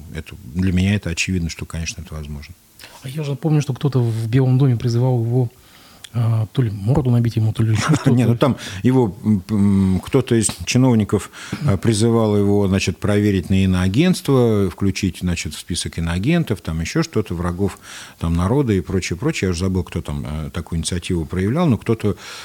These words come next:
Speaker 1: э, был, да, ну... а, Барданов же, собственно. Чё мы далеко
Speaker 2: А, да,
Speaker 1: ходим?
Speaker 2: да, да, да.
Speaker 1: Собственно, Азат Солдат Барданов, значит, ближайший его соратник и, и, можно сказать,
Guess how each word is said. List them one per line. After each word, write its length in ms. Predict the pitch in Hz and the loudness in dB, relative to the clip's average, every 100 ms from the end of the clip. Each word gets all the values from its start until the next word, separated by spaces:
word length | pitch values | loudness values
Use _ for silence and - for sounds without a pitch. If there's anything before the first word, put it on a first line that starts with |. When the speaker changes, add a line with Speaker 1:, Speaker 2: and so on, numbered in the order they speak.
| - | -8
Speaker 1:
э, 300 | 90 90 90 69 | -2 0 0 0
был, 360 | 95 110 95 | 2 2 2
да, 280 | 104 180 95 | 2 2 4
ну... 560 | 120 220 233 143 87 67 | 2 4 2 0 -4 -2
а, 140 | 175 101 | 0 2
Барданов 460 | 139 175 220 156 | 0 2 2 2
же, 80 | 98 | 2
собственно. 460 | - 87 - 80 71 - _ | -2 -2 -4 -6 -6 -14 _
Чё 160 | - 196 | 0 2
мы 140 | 107 | 2
далеко 220 | 85 87 165 | 0 2 2
Speaker 2:
А, 120 | 120 | 4
да, 120 | 123 | 2
Speaker 1:
ходим? 140 | 104 117 | 2 2
Speaker 2:
да, 40 | |
да, 200 | 107 110 | 0 -2
да. 20 | 107 - | -4 0
Speaker 1:
Собственно, 640 | 202 202 165 127 113 110 | 2 4 4 4 4 4
Азат 220 | 117 208 | 4 4
Солдат 340 | - 139 170 180 | 4 4 4 4
Барданов, 420 | 127 117 190 165 | 4 4 4 4
значит, 300 | 117 107 104 - - - | 4 2 -2 -4 -6 0
ближайший 540 | 101 120 147 190 135 | 2 4 4 4 4
его 100 | 147 | 4
соратник 560 | - 113 147 165 117 110 | 4 4 2 2 2 2
и, 220 | 104 107 110 | 4 4 4
и, 20 | |
можно 300 | 113 120 117 | 4 4 2
сказать, 360 | - 110 98 | 2 2 0